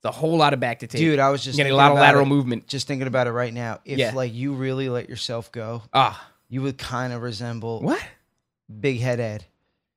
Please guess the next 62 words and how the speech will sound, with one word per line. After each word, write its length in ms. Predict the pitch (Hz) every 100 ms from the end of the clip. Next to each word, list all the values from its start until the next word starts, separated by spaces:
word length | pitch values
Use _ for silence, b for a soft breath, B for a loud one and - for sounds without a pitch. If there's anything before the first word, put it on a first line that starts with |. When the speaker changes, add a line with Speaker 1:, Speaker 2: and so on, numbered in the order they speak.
| _
Speaker 1:
Oh. 300 | 143 131 101
<laughs> 160 | 175 254
Speaker 2:
Oh, 600 | 220 131 135 120 104 95 -
Jesus 600 | 120 131 131 107 107 98
Christ. 680 | - 135 131 120 - - - - b b
Speaker 1:
Yeah, 180 | 254
man, 180 | 254 262
that's 120 | 320
Speaker 2:
You 60 | -
could 100 | 349
Speaker 1:
fair. 360 | 156 151 151 151
Speaker 2:
be 40 |
him 40 | 143
for 100 | 196
Halloween. 680 | 196 208 214 190 226 233 160 -
Speaker 1:
I'm 140 | 151
gonna 140 | 233 254
be, 240 | 226 240
uh, 240 | 214 196 185
Hunter 280 | 214 214
S. 80 | 202
Thompson 320 | - 208 226 147
for 120 | 123
Halloween. 420 | 123 113 104 101 _ _ -
Speaker 2:
Yeah, 160 | 170 175
Speaker 1:
You 60 |
wanna 120 | 185
be 60 | 185
Speaker 2:
that's 60 | 185
Speaker 1:
Hunter 180 | 196 190
S. 120 | 185
Speaker 2:
kinda, 100 | 190
Speaker 1:
Thompson 240 | 185 175
on 60 | 160
the 60 |
show? 340 | 156 175 180 208
Speaker 2:
that's 160 | 175 185
kinda 220 | 202 196
the 40 | 175
look 200 | 180 170
you 80 |
got 160 | 156 156
going 240 | 156 160
on 60 | 156
Speaker 1:
That's 160 | 175 202
Speaker 2:
on 60 |
a 20 |
Speaker 1:
already, 160 | 190 185
yeah, 140 | 196 147
so 120 | 165
it's 60 | 156
Speaker 2:
day-to-day. 40 | 156
Speaker 1:
not 120 | 208
a 40 |
lot 100 | 185 160
of 60 |
effort. 260 | 170 170 107
Speaker 2:
It's 120 | -
not 160 | 170 160
a 40 |
lot 120 | 151
of 60 | 135